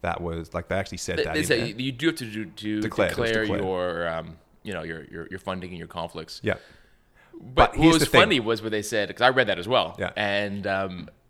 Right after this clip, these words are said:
Speaker 2: Sydney Uni, in their, in their kind of, uh, response press release, said, "Yes, we did declare our, our conflicts and our, our, we have financial disclosure, but we don't believe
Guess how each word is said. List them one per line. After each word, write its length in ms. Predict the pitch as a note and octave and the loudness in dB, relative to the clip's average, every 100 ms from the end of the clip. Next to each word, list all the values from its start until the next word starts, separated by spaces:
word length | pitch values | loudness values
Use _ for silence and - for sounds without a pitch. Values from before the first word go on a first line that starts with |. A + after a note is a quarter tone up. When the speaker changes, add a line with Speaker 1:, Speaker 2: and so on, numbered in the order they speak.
| _ - G2 | _ -20 -18
Speaker 2:
Sydney 260 | - C#3+ B2+ | -8 -6 -4
Uni, 220 | B2+ G#2 | -4 -2
in 60 | G2 | -2
their, 180 | G2 F2+ _ | -4 -4 _
in 80 | G2+ | -6
their 220 | F2+ E2 F2+ | -6 -6 -12
kind 180 | - F2 | -8 -6
of, 160 | D#2+ E2 | -6 -8
uh, 340 | D#2 D#2 C#2+ G#1+ - | -8 -6 -8 -12 -12
response 540 | G2 - A2 G#2 - | -10 -4 -2 -2 -6
press 280 | - F2+ - | -4 -6 -6
release, 340 | D#2+ D2+ D#2 - _ | -10 -10 -12 -14 _
said, 320 | - F2+ E2 | -14 -10 -8
"Yes, 240 | G#2+ G#2 E2+ | -2 -4 -2
we 100 | G#2 | -10
did 260 | G2+ C#3+ | -2 -2
declare 540 | C3+ B2 A#2 G#2 F#2+ - | -2 -4 0 0 0 0
our, 380 | E2+ E2 E2 - | 0 0 -2 -6
our 80 | - | -14
conflicts 640 | F2 F#2+ E2+ D#2 D2 - - | -8 -6 -6 -10 -12 -14 -8
and 300 | F2 E2 E2 | -8 -8 -6
our, 240 | D#2 D#2 D#2 E2 D#2 | -8 -8 -10 -10 -10
our, 160 | E2 D#2+ | -12 -12
we 120 | G2+ | -6
have 160 | F#2+ E2+ | -6 -2
financial 520 | G#2+ G2+ G#2+ G2+ D#2+ - - - | -2 0 -4 -6 -8 -10 -20 -14
disclosure, 560 | G#2 - G#2 G#2 F2 D2+ _ - _ - _ _ _ | -12 -6 -4 -4 -6 -14 _ -20 _ -20 _ _ _
but 160 | B2+ | -4
we 100 | C3 | -2
don't 300 | B2+ C3+ B2+ | -2 0 0
believe 500 | A#2+ A2 G#2+ G2 - | 0 0 0 -2 -10